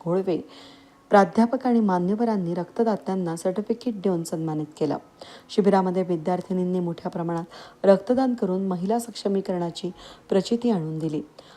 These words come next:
रक्तदान शिबिरामध्ये स्वयंसेवकांबरोबर डॉक्टर शरद काकड, प्राध्यापक समीन शेख, डॉक्टर हेमंत शिंदे,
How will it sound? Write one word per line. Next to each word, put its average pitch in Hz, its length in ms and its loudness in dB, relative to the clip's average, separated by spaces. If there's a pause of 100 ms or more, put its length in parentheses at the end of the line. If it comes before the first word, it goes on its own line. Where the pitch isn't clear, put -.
(160)
रक्तदान 269 400 6
शिबिरामध्ये 254 540 0
स्वयंसेवकांबरोबर 196 960 -2
डॉक्टर 175 340 -4
शरद 165 240 -4 (120)
काकड, 160 300 -4 (380)
प्राध्यापक 170 400 0
समीन 165 440 -2
शेख, 175 260 -2 (420)
डॉक्टर 180 220 0
हेमंत 190 460 0
शिंदे, 220 540 0